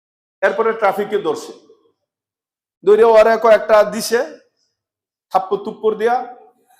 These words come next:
এরপরে কয়, "তোমার সাথে কথা নাই, ধরবো তোমার বাবারে,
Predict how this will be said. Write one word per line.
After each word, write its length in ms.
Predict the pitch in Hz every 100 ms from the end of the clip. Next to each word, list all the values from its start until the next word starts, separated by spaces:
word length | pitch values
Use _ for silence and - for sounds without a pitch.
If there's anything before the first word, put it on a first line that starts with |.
| 160
এরপরে 300 | 180 202 202
কয়, 120 | 208
"তোমার 280 | - 240 254
সাথে 300 | - 254 233
কথা 240 | 214 - 165
নাই, 200 | 139 110
ধরবো 480 | 135 254 269 294
তোমার 260 | 302 269 226
বাবারে, 340 | 190 185 139